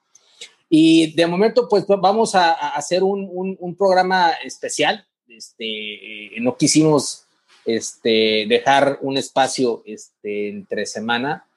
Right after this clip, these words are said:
Y vamos a compartir un poco lo que estamos escuchando últimamente, lo que hemos estado, este,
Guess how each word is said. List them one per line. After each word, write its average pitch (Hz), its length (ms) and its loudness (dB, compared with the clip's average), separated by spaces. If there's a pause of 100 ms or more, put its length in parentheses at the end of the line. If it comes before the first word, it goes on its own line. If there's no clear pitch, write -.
(500)
Y 123 680 2
vamos 147 260 2
a 160 80 0
compartir 135 480 2
un 151 120 0
poco 160 280 2
lo 147 140 2
que - 100 -14
estamos 147 380 -2
escuchando 151 680 0
últimamente, 135 680 -4
lo 127 120 -2
que - 100 -10
hemos 131 180 -10
estado, 123 540 2
este, 92 1000 -14